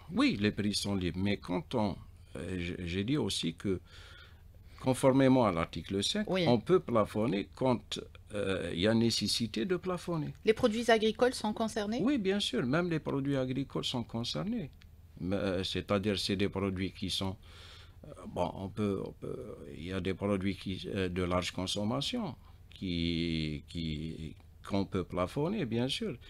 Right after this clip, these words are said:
Speaker 1: Si on constate un, un dysfonctionnement, une perturbation sur ces produits-là, euh, les, euh, c'est-à-dire les pouvoirs publics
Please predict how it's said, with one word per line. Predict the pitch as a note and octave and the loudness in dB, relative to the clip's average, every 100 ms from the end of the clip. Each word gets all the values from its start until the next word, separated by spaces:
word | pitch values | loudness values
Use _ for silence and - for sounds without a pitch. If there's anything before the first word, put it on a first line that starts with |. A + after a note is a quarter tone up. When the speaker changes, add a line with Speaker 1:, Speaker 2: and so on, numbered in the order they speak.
| - - - | -18 -18 -4
Speaker 1:
Si | - - D3+ | 0 6 8
on | D3+ C#3 | 8 4
constate | C#3+ C3 - B2+ - | 2 0 4 2 4
un, | A#2+ A2+ F2+ G#2+ G#2+ G2+ F#2+ F2+ E2+ F2 - F2 | 2 4 2 2 4 2 2 0 -2 -4 -6 -4
un | G2 G#2 | 2 4
dysfonctionnement, | A2 B2 - B2 - B2 A#2+ B2+ A2+ | 4 2 2 0 2 2 4 4 2
une | |
perturbation | - G#2+ - A2 G#2+ G#2+ - A#2+ G#2+ | 2 0 0 -2 2 2 2 0 -2
sur | - G2 F#2+ - - - - | -2 -4 -6 -14 -18 -18 -10
ces | - - A2 | 0 4 4
produits-là, | G#2+ G2 E2+ F2 F#2+ F#3 A3 - - | 4 0 2 0 0 0 -4 -10 -10
euh, | A2+ A2 G2+ G2+ F#2 F2 | -6 -2 0 0 -2 -2
les, | E2+ F2 F2+ | -2 -2 -2
euh, | F2+ E2+ D#2+ | 0 0 0
c'est-à-dire | E2 F2 - F#2 F#2 G2+ E2+ F2 | -2 -4 -2 -2 0 0 0 0
les | F2 G2+ | 0 2
pouvoirs | A#2+ F#2+ F#2+ E2+ | 0 0 -2 -2
publics | F#2 E2 C#3 | -4 0 -2